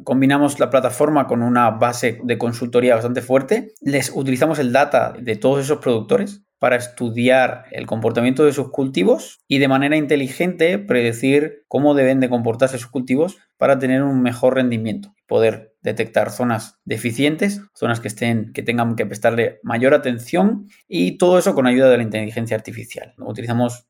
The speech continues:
solo inteligencia artificial, algoritmos para hacerle la vida mucho más sencilla, ahorrarle ese tiempo y, y detectarle esas zonas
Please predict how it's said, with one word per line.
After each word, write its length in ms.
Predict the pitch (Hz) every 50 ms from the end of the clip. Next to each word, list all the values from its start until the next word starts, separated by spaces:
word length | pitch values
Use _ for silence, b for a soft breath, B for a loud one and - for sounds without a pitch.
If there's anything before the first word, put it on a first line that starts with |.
| _ - -
solo 200 | 101 - 123 123
inteligencia 360 | 123 120 120 117 120 117 120
artificial, 360 | 117 117 113 113 117 135 135
algoritmos 420 | 131 127 117 123 127 139 156 147 - -
para 160 | 135 123 120
hacerle 720 | 117 117 - 139 135 135 135 135 135 127 131 131 131 131
la 140 | 123 120 120
vida 200 | 127 131 131 127
mucho 280 | 123 127 139 135 139
más 160 | 139 135 131
sencilla, 500 | 135 127 120 123 147 151 160 175 202 - -
ahorrarle 400 | - 120 120 120 127 123 135 135
ese 140 | 123 127 120
tiempo 340 | 117 131 131 135 135 151
y, 160 | 135 117 110 -
y 120 | - 117
detectarle 460 | 110 110 104 - 107 101 - 117 117 123
esas 200 | 120 117 110 -
zonas 320 | - 123 131 143 143 b